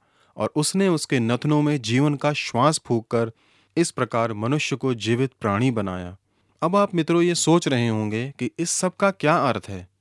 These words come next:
पहली बात, परमेश्वर ने मनुष्य को रचा, वो अपने आप से ही पैदा नहीं हो गया। दूसरी बात, हालांकि मनुष्य में हृदय, फेफड़े एवं दिमाग हैं, लेकिन वो तब तक जीवित प्राणी नहीं हुआ जब तक परमेश्वर ने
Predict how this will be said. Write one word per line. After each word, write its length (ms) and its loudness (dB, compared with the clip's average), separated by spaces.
पहली 320 2
बात, 240 -6
परमेश्वर 480 0
ने 160 0
मनुष्य 440 0
को 140 2
रचा, 380 -4
वो 80 2
अपने 480 2
आप 180 4
से 180 2
ही 120 4
पैदा 360 4
नहीं 260 2
हो 160 0
गया। 340 -6
दूसरी 360 0
बात, 240 -8
हालांकि 480 0
मनुष्य 440 0
में 180 -2
हृदय, 540 -4
फेफड़े 480 -2
एवं 300 -4
दिमाग 380 -4
हैं, 280 0
लेकिन 300 0
वो 140 0
तब 320 -2
तक 100 2
जीवित 400 -2
प्राणी 340 2
नहीं 220 0
हुआ 340 -2
जब 200 -2
तक 200 0
परमेश्वर 500 -2
ने 200 -4